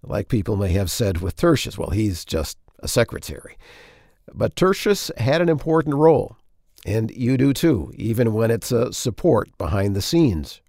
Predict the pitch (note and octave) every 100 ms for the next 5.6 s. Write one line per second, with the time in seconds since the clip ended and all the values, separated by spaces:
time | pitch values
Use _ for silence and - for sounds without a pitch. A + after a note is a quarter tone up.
0 | - F#2+ E2 - - - - - _ _
1 | _ - F2 A2 A#2 A#2 A#2+ D#3+ D#3+ A#2+
2 | D3+ C#3+ F2 - G2+ G2+ A#2+ G#2+ G#2+ -
3 | A2+ B2+ D3 E2 E2 D#2+ D#2+ - _ _
4 | _ F2 E2+ A2+ D2+ F#2 - _ _ -
5 | G2 E2+ F2 F#2 - -